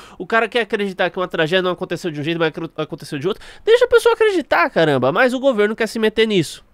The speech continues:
Então eles tão pegando aí, é, no pé e tão indo atrás, de fato, de, de grupos que, em algum ponto, apresentem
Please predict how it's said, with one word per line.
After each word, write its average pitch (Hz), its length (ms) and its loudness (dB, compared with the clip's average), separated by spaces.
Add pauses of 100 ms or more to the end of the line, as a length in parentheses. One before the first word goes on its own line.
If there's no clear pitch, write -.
(640)
Então 240 420 4
eles 226 180 2
tão 233 140 0
pegando 202 420 0
aí, 156 280 2 (840)
é, 147 160 2
no 147 140 2
pé 160 320 4
e 180 60 0
tão 202 380 2
indo 202 220 2
atrás, 170 640 4 (360)
de 170 140 -4
fato, 190 580 2
de, 147 1300 0 (240)
de 156 180 -6
grupos 220 800 2 (420)
que, 233 360 -2 (920)
em 190 140 -2
algum 202 300 0
ponto, 208 720 2
apresentem 202 960 0